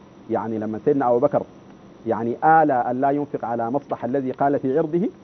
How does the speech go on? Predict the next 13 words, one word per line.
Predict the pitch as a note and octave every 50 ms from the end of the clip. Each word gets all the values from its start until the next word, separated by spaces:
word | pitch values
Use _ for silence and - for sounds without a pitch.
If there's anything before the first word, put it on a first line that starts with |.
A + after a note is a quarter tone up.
| - - - - - - - - - - A#2
الله | B2+ D3+ D#3
جل | D#3 E3 E3 D3+
شأنه | E3 D#3+ D#3
قال: | D3 E3+ D#3+
"ألا | D#3+ D3 D#3 E3 D3+
تحبون | C#3+ C#3+ D#3 D3+ D3+ D#3+ D#3+ D3+
أن | C#3+ D#3
يغفر | E3+ - - - C#3+ C#3+
الله | D#3 E3 E3 D#3+
لكم؟ | F#3 G#3 E4+ F#4+ - - - - - - - - - - - - - D#3 - - -
فلي-، | C3+ C#3+ C#3+ D#3 - - - - C3+
فليعفوا | C3 C#3 E3 F3+ - - G#3+ G#3+ G#3+
وليصفحوا. | G#3 G#3 G#3+ A3+ - A3+ G#3 - D3+